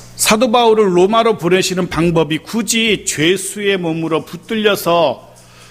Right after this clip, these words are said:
그런 방법으로 보내셨어야만 했을까? 좀 더 편안한 방법도 있지 않았을까?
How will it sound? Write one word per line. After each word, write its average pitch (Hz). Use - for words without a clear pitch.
그런 233
방법으로 202
보내셨어야만 147
했을까? 135
좀 165
더 165
편안한 220
방법도 160
있지 202
않았을까? 131